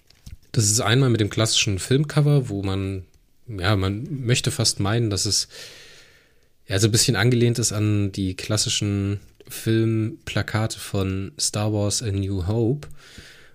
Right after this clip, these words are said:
als Anakin in der Mitte steht und man halt so in Farben das ganze Ding hat, oder halt auch wie der erste Star Trek Kinofilm, der halt auch diese, dieses farbige Plakat hat.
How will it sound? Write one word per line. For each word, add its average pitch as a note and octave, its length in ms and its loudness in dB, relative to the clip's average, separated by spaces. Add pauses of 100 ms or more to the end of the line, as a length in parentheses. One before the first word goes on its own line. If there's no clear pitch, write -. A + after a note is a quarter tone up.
(140)
als F#2 280 -4
Anakin A2 360 2
in G2 60 -2
der F#2+ 100 0
Mitte B2+ 180 0
steht B2 280 2
und F2+ 120 -4
man F#2 160 -2
halt F#2 140 -4
so F#2 200 -4
in F2+ 120 -6
Farben A2 440 -2 (240)
das - 160 -4
ganze G#2+ 240 0
Ding G#2 180 -2
hat, G#2 280 -2
oder G#2 200 2
halt G2+ 160 0
auch G2+ 240 -2
wie G2 60 -4
der F#2 100 0
erste G#2+ 260 -2
Star G2+ 220 -2
Trek - 220 -10
Kinofilm, G#2 540 -2 (400)
der F2 100 -2
halt F2+ 120 -2
auch F#2+ 160 -2
diese, F2+ 340 -4
dieses F2 300 -4
farbige F#2 720 0
Plakat - 500 -6
hat. - 120 -12